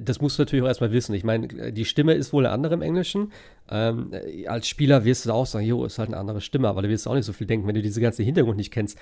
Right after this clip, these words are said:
Aber wenn das tatsächlich so ist, weil, wie gesagt, es war schon sehr, sehr nah dran an den Sachen, was so wohl passiert ist. Und das wär schon echt ganz schön heftig, wenn sie das wirklich so, äh, also es ist natürlich naheliegend, d-, d-, dass sie das so gemacht haben. Und ich mein,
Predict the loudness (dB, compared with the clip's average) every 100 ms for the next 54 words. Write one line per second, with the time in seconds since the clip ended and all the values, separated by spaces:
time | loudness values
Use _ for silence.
0 | -20 -20 -20 -6 -2 2 2 2 -2 -10
1 | -2 -2 0 0 0 0 0 2 2 0
2 | 0 2 2 2 0 0 0 -2 2 4
3 | 4 4 2 2 2 0 0 -2 -2 0
4 | 0 0 -2 -2 -4 -2 -2 -2 -2 -4
5 | -2 0 0 -2 -6 -10 -20 -20 -18 -10
6 | -4 -2 -2 -4 -4 -4 -8 -6 -8 -6
7 | -6 -6 -6 -6 -4 -4 -6 -4 -6 -6
8 | -6 -2 0 -2 -2 -4 -4 -4 -6 -10
9 | _ _ _ _ _ _ -10 -10 -8 -8
10 | -6 -2 2 2 4 2 2 0 0 -2
11 | -8 -8 -8 -8 -8 -6 -6 -6 -4 0
12 | 2 0 -2 -4 -4 -8 -10 -8 -2 -2